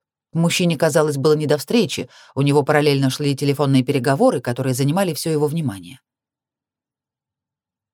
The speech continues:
«Ну что, документы прочитали, верим, что с кофе была чистая случайность».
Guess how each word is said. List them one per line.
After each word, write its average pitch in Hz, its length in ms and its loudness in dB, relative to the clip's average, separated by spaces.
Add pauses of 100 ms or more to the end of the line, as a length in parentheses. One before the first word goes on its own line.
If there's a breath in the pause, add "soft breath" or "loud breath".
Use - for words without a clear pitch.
«Ну 135 260 2
что, - 280 -4 (360)
документы 147 500 2
прочитали, 175 680 2 (100)
верим, 185 400 2
что - 180 -4
с - 80 -6
кофе 180 220 -2
была 135 260 2
чистая 127 340 -4
случайность». - 600 -8